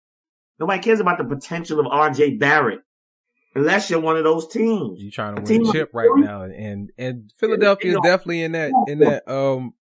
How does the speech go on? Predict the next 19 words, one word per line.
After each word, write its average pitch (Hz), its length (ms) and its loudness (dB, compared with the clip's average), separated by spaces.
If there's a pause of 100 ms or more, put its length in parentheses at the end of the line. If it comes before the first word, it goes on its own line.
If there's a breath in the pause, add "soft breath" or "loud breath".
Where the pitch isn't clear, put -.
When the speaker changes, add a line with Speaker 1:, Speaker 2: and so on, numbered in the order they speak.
(260)
Speaker 2:
in 131 100 -8
that 123 160 -8
stratosphere. 127 720 -6
I, 135 100 -8 (520 soft breath)
the 110 120 -8
only 214 320 0
thing 170 400 -2
is, 123 380 -4
I 135 180 -2
always 135 440 -2
keep 123 260 -8
in 123 80 -6
the 107 60 -8
back 113 320 -6
of 110 80 -6
my 107 180 -4
mind 110 480 -4
is 104 260 -8
just 123 400 -8